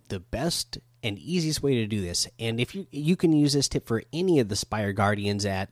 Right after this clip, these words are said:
any of the smaller spires as well, but what you wanna do is, uh, go to the spire, uh, and go to the top of the spire with a harpoon gun, okay? And then,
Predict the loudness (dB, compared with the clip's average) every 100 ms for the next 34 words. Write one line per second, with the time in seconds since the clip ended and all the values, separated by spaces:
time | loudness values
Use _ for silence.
0 | _ 0 4 4 4 2 0 2 2 2
1 | 0 -2 -2 -2 -2 -2 -2 -4 -8 -16
2 | -16 -12 -6 -6 -4 0 0 0 2 4
3 | 4 2 -2 -20 -10 -6 -6 -8 _ _
4 | _ -20 -10 -8 -8 -8 0 2 2 0
5 | -4 -2 -2 -2 -6 -6 -8 _ _ _
6 | _ _ -12 -10 -10 -8 -8 -8 -2 0
7 | 2 2 0 0 -2 -2 0 -2 0 2
8 | 2 2 2 0 -2 -18 -20 _ _ -14
9 | -4 -2 -2 -4 -4 -2 -2 -4 -4 4
10 | 6 6 4 2 0 -4 -14 _ _ -20
11 | -6 0 0 -2 -10 -16 -4 -2 2 4
12 | 4 4